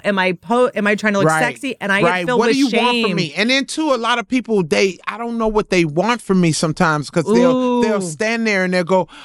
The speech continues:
Speaker 2: "Oh my God, you this, this, and this." And then you go, "Oh, thank you so much. I really appreciate it." And then they'll keep talking and you go,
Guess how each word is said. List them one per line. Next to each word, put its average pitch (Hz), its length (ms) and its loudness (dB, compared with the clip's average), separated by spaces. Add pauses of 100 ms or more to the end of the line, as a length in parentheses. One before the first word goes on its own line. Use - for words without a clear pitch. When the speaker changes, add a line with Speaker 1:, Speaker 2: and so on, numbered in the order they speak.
(160)
Speaker 2:
"Oh 240 80 4
my 254 140 2
God, 202 280 0 (220)
you 247 120 4
this, 285 260 0
this, 269 220 -2
and 247 100 2
this." 269 160 2
And 220 200 2
then 202 100 4
you 196 100 0
go, 165 280 0
"Oh, 196 140 4
thank 185 260 -2
you 175 80 -2
so 190 140 0
much. 160 200 -2
I 165 60 0
really 170 300 2
appreciate 175 400 2
it." - 20 0
And 170 80 0
then 233 140 4
they'll 233 180 0
keep 285 240 -4
talking 285 280 -2
and 220 80 -2
you 220 60 0
go, 196 220 0